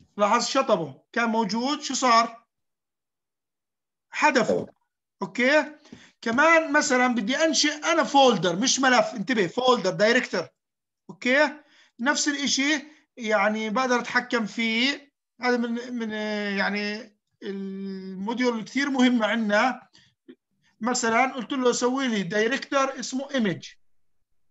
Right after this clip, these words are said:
Speaker 1: لاحظوا هون. فهلا اول ما اسوي ران،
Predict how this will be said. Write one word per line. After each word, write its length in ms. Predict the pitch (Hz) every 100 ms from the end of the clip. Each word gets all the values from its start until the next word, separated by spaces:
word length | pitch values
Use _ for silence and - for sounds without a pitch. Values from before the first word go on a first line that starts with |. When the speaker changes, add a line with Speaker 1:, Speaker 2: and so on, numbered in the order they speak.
| _ _ _ _ _ -
Speaker 1:
لاحظوا 340 | 202 190 214
هون. 480 | 214 220 254 320 - _ _ - - _ -
فهلا 680 | 196 220 220 202 202 226
اول 200 | 269 277
ما 100 | 262
اسوي 320 | 247 254 240 233
ران، 360 | 240 311 -